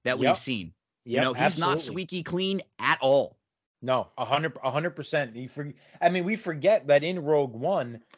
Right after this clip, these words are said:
Speaker 2: you know, his main objective was to kill the scientist who was building the Death Star, who, of
Speaker 1: Mm-hmm.
Speaker 2: course, was working with the rebellion at the time to try to sneak the plans, you know, away. So, you know, there's a lot of things going on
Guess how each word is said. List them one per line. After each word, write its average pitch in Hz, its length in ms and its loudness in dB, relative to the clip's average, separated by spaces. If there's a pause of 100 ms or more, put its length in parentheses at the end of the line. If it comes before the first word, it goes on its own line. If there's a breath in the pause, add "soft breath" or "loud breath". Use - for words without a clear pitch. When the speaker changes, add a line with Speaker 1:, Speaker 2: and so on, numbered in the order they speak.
(180 soft breath)
Speaker 2:
you 175 80 -4
know, 147 120 2
his 139 460 -4
main 160 460 -2
objective 131 680 0
was 131 300 -4
to - 120 -16
kill 170 500 -2 (320)
the 147 60 -2
scientist 156 760 -2
who 135 220 -4
was 131 180 -4
building 143 540 -4
the 123 100 -4
Death 135 260 0
Star, 120 260 -2
who, 131 120 -4
of - 160 -2
Speaker 1:
Mm-hmm. - 120 -6
Speaker 2:
course, 160 340 0 (420)
was 135 500 0
working 143 640 0
with 165 220 -2
the 139 280 -6 (100)
rebellion 127 560 -2
at 123 120 -2
the 131 80 -8
time 127 300 -8
to 127 100 -14
try 131 200 -4
to 120 60 -6
sneak 151 340 -10
the 127 80 -4
plans, 127 560 -8
you 156 100 -10
know, 113 140 -8
away. 117 500 -2
So, 139 360 2 (360)
you 185 80 -2
know, 160 80 4
there's 151 240 0
a 170 60 0
lot 165 340 0
of 147 300 0
things 160 340 -6
going 143 380 -6
on 147 360 -4